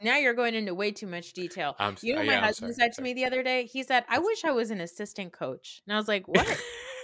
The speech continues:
Speaker 1: And he said, "Yeah, I feel like assistant coach would be the best job because it's like, you know, I'd be the best assistant coach. I'd be there helping the coach out." I was like, "Yeah, but I think most assistant coaches are there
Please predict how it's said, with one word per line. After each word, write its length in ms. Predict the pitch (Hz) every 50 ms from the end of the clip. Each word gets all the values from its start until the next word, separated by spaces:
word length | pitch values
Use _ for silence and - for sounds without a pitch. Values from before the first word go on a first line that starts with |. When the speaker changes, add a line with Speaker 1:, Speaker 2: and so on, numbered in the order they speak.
| - - -
Speaker 1:
And 80 | 220 254
he 80 | 269 262
said, 200 | - 302 285 254 294
"Yeah, 140 | 403 339
I 60 | 254 -
feel 160 | - 415 453
like 120 | 440 359 320 302
assistant 420 | - - 262 - - 302 269 254
coach 280 | - - 214 214 214 226
would 120 | 208 180
be 80 | 208 208
the 140 | 180 180 165
best 400 | 175 - 175 175 190 - - -
job 240 | 185 143 110 - -
because 260 | 214 - 247 233 208
it's 160 | 220 214 - 226
like, 240 | 214 202 196 185 _ _ - - - - - - _ -
you 80 | 339 381
know, 100 | 339 285
I'd 200 | 233 247 302 339
be 80 | 370 320
the 100 | 247 190
best 340 | 170 - 170 180 220 - -
assistant 440 | 233 - 240 233 226 - 233 220 220
coach. 200 | - 240 233 269
I'd 120 | 262 233
be 140 | 208 190 190 190
there 160 | 208 208 202
helping 380 | 180 190 185 185 - 202 196
the 60 | 190 185
coach 280 | - 196 175 185 - 196
out." 100 | 165 170
I 40 |
was 80 | 208 220
like, 120 | 233 233
"Yeah, 80 | 277 269
but 120 | 233 226
I 80 | 220 233
think 240 | 233 277 277 262 226
most 340 | 196 185 202 240 240 - 214
assistant 540 | 208 - - 208 202 - - 208 170 151
coaches 460 | - - 196 196 214 - - 175 160 -
are 120 | 156 165
there 400 | 151 135 151 156 160 160 147 135